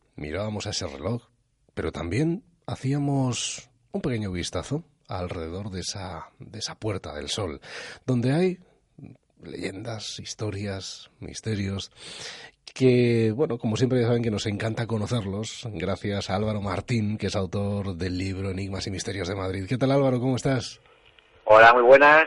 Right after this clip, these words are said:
Speaker 2: y feliz año para todos los oyentes.
Speaker 1: Igualmente, Álvaro. Oye, que ya sonaron las campanadas, nos quedamos nosotros ahí en la Puerta del Sol, estábamos viendo todas esas cosas que nos decías que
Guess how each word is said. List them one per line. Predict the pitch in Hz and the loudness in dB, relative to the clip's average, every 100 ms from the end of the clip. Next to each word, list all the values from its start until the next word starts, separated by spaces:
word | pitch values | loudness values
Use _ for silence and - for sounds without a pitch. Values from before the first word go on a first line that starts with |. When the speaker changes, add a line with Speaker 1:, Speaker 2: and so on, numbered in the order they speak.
| - | 4
Speaker 2:
y | 123 117 | 0 2
feliz | - 107 123 | 0 0 2
año | 135 135 143 139 | 2 4 4 6
para | 120 113 110 | 8 6 4
todos | 120 123 | 4 2
los | 120 | 2
oyentes. | 120 143 131 110 95 - - - - | 2 0 0 -4 -4 -8 -10 -8 -8
Speaker 1:
Igualmente, | - 107 120 131 139 | -6 -2 0 2 4
Álvaro. | 131 143 131 | 4 6 4
Oye, | 113 147 | 2 0
que | 131 | 0
ya | 107 127 | 0 -2
sonaron | - - 135 147 143 135 | 0 0 2 2 2 2
las | 123 | 0
campanadas, | 131 120 117 120 139 143 147 151 - - | 0 0 0 0 2 4 4 4 0 -4
nos | 123 113 113 | -6 -6 -4
quedamos | - 117 156 165 | -2 0 2 2
nosotros | 147 147 127 131 | 2 0 0 0
ahí | 127 | 2
en | 123 | 2
la | 117 | 0
Puerta | 120 117 120 | -2 0 0
del | 110 104 | 0 -2
Sol, | - 120 127 131 | -2 0 2 2
estábamos | 113 - 135 127 123 95 | 0 -2 0 0 0 0
viendo | 127 151 | 0 0
todas | 156 131 127 | -2 -4 -4
esas | 127 107 | -4 -6
cosas | - 135 - 127 | -6 -6 -4 -4
que | 127 | -4
nos | 113 | -2
decías | 107 120 123 - | -2 -2 -2 -2
que | 117 95 | -2 -4